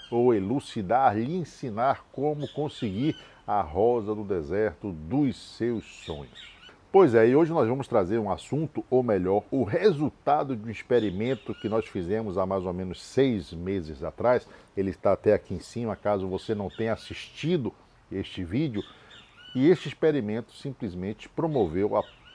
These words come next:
poda radical em três plantinhas, essas nossas plantinhas que estão aqui. E agora, será que deu certo? Será que não deu certo? Se deu certo, o que nós devemos fazer?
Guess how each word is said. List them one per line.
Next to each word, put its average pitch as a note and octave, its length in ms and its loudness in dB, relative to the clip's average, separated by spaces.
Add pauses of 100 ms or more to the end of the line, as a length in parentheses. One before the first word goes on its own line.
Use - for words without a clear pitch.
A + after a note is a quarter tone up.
poda D3 540 6
radical G2 840 0 (240)
em B2 240 -6 (140)
três B2+ 640 -4
plantinhas, C3 720 -2
essas B2 300 -6
nossas B2 320 -4
plantinhas A2+ 500 -8
que - 80 -8
estão A#2 400 -6
aqui. F2 340 -12 (640)
E B3 140 0
agora, F#2+ 500 4 (680)
será C#3 400 2
que - 160 -4
deu G#2 180 2
certo? - 480 -2
Será A2+ 300 -4
que - 160 -8
não G#2 200 -4
deu F2+ 160 -4
certo? - 500 -2 (360)
Se C4 220 -4
deu F3+ 260 4
certo, - 500 0 (120)
o F#3 120 -6
que - 220 -6
nós C3+ 220 0
devemos F#2+ 440 -2
fazer? E2+ 400 -6